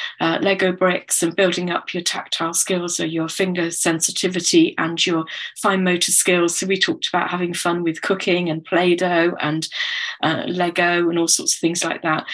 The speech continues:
So we sort of split our workshop into those three categories or three, um, sections. Um, and I think what came out, I'm sure Matthew will correct me on some of this 'cause,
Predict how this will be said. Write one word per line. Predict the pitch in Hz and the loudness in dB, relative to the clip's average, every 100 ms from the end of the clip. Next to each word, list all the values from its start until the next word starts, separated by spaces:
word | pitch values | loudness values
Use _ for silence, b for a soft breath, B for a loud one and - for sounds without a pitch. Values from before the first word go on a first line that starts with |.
| B B | B B
So | - 247 233 | 2 4 6
we | 240 | 6
sort | 262 254 | 4 2
of | 226 | 0
split | - 226 214 | -2 -4 0
our | 202 185 | -2 0
workshop | 180 - - 180 202 | -2 0 -2 -2 -4
into | 185 - | -4 -4
those | 180 180 180 | -2 -2 -4
three | - 220 214 196 | -4 0 2 2
categories | 185 190 185 190 - - - - | 0 -2 0 -2 -2 -4 -2 -2
or | - 165 | -4 -8
three, | 160 - 185 175 - | -6 -2 -2 -2 -6
um, | 160 160 170 175 - _ | -6 -4 -6 -10 -14 _
sections. | - - 190 - - 170 165 180 180 - B B B B B | 2 2 2 2 2 2 -2 -4 -2 -4 B B B B B
Um, | 190 190 196 196 196 - _ _ _ _ - | 2 4 2 -2 -4 -10 _ _ _ _ 2
and | 233 | 4
I | |
think | 233 285 262 240 | 6 6 4 2
what | 240 - | 0 0
came | 233 226 214 | 0 2 2
out, | 175 | 0
I'm | 180 | 0
sure | 226 | 0
Matthew | 202 190 - 190 | 0 -4 -4 -2
will | 185 180 | 0 0
correct | - 196 - | -2 -4 -4
me | 185 | -4
on | 170 | -2
some | 165 180 | -2 -2
of | 170 | -4
this | 170 160 - | -6 -6 -6
'cause, | 175 - | -6 -6